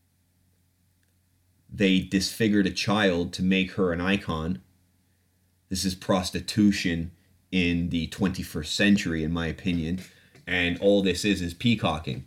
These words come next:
"Oh, well, look how successful she is, Daryl. She's the youngest self-made billionaire." Is she?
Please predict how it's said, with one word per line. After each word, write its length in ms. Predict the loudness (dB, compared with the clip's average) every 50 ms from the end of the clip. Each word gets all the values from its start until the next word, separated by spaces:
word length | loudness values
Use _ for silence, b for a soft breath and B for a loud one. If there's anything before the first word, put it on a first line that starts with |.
| -18 _ _ _ _ b b b b b b b b b b b _ _ _ -20 -10 _
"Oh, 80 | 2 4
well, 160 | 4 6 6
look 140 | 6 6 6
how 80 | 4 4
successful 560 | 4 2 0 2 4 4 4 4 2 0 0
she 160 | 2 2 2
is, 120 | 2 2
Daryl. 320 | 0 0 2 2 2 2 0
She's 220 | 0 0 0 2
the 80 | 2 2
youngest 340 | 2 4 2 2 2 0 2
self-made 460 | 2 2 2 2 2 4 4 4 4
billionaire." 560 | 4 6 6 6 6 6 4 2 -2 -6 -12 -16 _ _ _ _ -4
Is 100 | -2 -2
she? 380 | 0 0 0 0 0 -2 -8